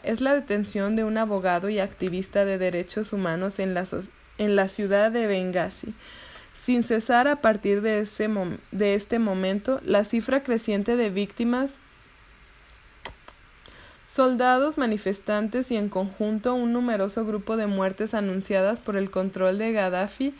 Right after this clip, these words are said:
y este permitiendo la intervención de terroristas africanos a la escena. En este caso, una herramienta que había sido utilizada para exigir justicia social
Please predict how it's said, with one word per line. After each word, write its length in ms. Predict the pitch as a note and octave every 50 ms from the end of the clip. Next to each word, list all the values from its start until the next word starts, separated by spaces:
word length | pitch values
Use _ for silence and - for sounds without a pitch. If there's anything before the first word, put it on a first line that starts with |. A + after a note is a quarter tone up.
| - - - - - - - - - - -
y 200 | A#3 A#3+ A#3+ A3+
este 300 | A3+ A#3+ A#3+ - - C#4+
permitiendo 680 | C#4+ D4 C4+ A#3 A3 G3 F#3+ - A3 G#3 G3+ G#3+ A3+ A#3
la 100 | B3 A#3+
intervención 680 | A3+ G#3 G#3+ F#3 F3+ F3 F3 F#3 G3 G3 - G3+ F#3 G3
de 120 | G#3 A3+
terroristas 680 | A3 - G#3+ G3+ F#3+ F#3 F#3 F#3+ G3 - - G#3 G#3+ -
africanos 760 | A3+ G#3+ - F#3 F#3+ - - F#3 F#3 F#3+ A3 A#3+ C4 C4 - -
a 140 | - F#3
la 100 | F3+ D#3
escena. 380 | F#3 G3 - F3+ E3 D#3+ - - - - - - - - - - - - - -
En 180 | A#3+ B3 C4
este 260 | C4+ D4 C#4+ - F#4
caso, 420 | - - D#4+ D4+ D4+ - D#4+ D#4 D#4
una 400 | D4+ C4+ B3 B3 C4+ C#4 C#4 C4
herramienta 600 | B3 A3 G3 F3+ F#3+ G3 F#3+ F#3+ G3 G3 A3+ A#3
que 140 | A#3 - G3+
había 200 | F#3 F#3 F#3+ G3+
sido 240 | - - A3+ A3+
utilizada 720 | A#3 A3+ - A#3+ A3 G#3 G3 - - F#3 F3+ G3 G#3 A3 -
para 160 | G#3+ G3+ F#3
exigir 500 | F#3+ F#3+ - - G3 G3 - - F#3+ F#3+
justicia 520 | - - A3+ A3 - - A3 G#3 - A3
social 540 | A3 - G#3 G#3 - - G#3 G3+ G#3+ B3+ C#4